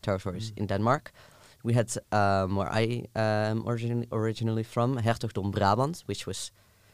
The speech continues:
Speaker 1: it was big and separated. Like, it didn't have a clear border. Just other countries or other territories were running through it. And then,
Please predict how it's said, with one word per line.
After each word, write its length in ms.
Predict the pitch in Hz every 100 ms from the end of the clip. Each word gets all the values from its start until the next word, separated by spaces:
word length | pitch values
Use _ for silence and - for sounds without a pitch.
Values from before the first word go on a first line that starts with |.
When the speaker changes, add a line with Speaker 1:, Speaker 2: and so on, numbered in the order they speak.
| _ _ _ _ _ _ _ _ _ -
Speaker 1:
it 140 | 190
was 180 | 127 98 - -
big 360 | 127 98 - - -
and 240 | 131 135 123
separated. 760 | - - 101 - 98 98 101
Like, 240 | 113 123 147
it 100 | - _
didn't 240 | 170 156
have 120 | 120
a 60 | 113
clear 220 | - 104
border. 460 | 98 95 95 98 98
Just 220 | 120 -
other 220 | - 151 104
countries 440 | - 98 101 98
or 120 | 113 -
other 180 | 123
territories 540 | 107 104 95 95 98 -
were 100 | 95
running 240 | 95 92
through 200 | - - 104
it. 120 | -
And 100 | 104
then, 180 | 107 110